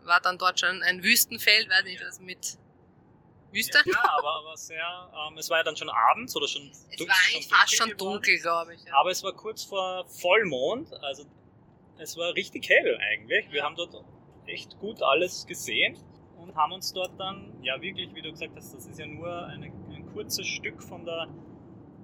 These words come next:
Speaker 2: Autobahn runter, Richtung zum südlichen Eingang halt vom, vom Joshua Tree Na-,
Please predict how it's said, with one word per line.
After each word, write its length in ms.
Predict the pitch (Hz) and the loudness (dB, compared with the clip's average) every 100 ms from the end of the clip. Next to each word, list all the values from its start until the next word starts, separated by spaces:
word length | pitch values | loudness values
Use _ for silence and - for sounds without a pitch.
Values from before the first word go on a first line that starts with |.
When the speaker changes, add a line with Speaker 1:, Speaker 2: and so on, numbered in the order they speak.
| - | 0
Speaker 2:
Autobahn 560 | 139 - 208 202 202 | 2 2 0 -2 -2
runter, 580 | 190 208 208 226 254 254 | -2 -4 -2 2 2 0
Richtung 520 | 180 180 - 185 170 - | -8 -10 -10 -12 -12 -14
zum 160 | 160 | -8
südlichen 560 | - 196 196 180 165 156 123 | -4 -2 -2 -6 -8 -2 2
Eingang 440 | 151 208 226 247 - | 2 0 -4 -4 -12
halt 180 | 196 - | -12 -12
vom, 300 | 202 190 180 | -18 -18 -16
vom 280 | 175 165 - | -16 -16 -10
Joshua 380 | 175 180 196 | -4 -4 -4
Tree 260 | 190 165 208 | -6 -4 -6
Na-, 160 | 202 | -6